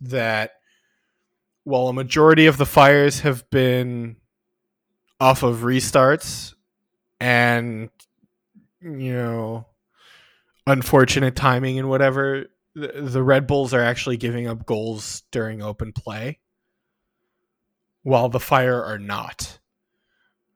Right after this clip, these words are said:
Um, so th-, th-, that is a positive on the defense, is the Fire have only given up one goal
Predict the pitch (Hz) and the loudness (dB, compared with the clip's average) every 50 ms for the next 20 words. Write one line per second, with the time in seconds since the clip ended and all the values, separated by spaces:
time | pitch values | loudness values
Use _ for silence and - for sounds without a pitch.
0 | _ _ _ _ _ - 117 117 113 113 110 107 104 104 104 _ _ _ _ _ | _ _ _ _ _ -14 -14 -12 -12 -12 -14 -16 -18 -20 -20 _ _ _ _ _
1 | _ _ _ _ _ _ _ - - 147 131 135 165 180 185 - - 202 170 185 | _ _ _ _ _ _ _ -8 -6 -4 -4 -4 -4 -6 -8 -6 -6 -2 0 0
2 | 208 - 170 139 202 208 220 214 202 196 170 190 180 - - 170 151 151 165 147 | 0 0 2 6 8 8 10 8 8 6 6 4 2 2 2 2 2 4 2 2
3 | 160 156 151 156 151 156 151 147 151 147 - 170 156 - - 143 131 127 - 135 | 0 0 0 0 -2 -2 -2 -2 -4 -4 -4 -6 -8 -8 -10 -12 -10 -10 -8 -4
4 | - 143 139 143 143 127 139 135 135 139 131 135 131 120 131 131 123 117 - 127 | -2 0 0 0 -2 -4 -6 -8 -8 -8 -8 -8 -8 -8 -8 -8 -10 -10 -8 -8
5 | 117 117 120 127 127 127 127 120 123 - _ _ - 123 120 120 123 123 123 127 | -8 -6 -6 -8 -10 -10 -12 -14 -18 -20 _ _ -8 -4 -4 -2 -2 -4 -4 -6
6 | 131 - | -10 -12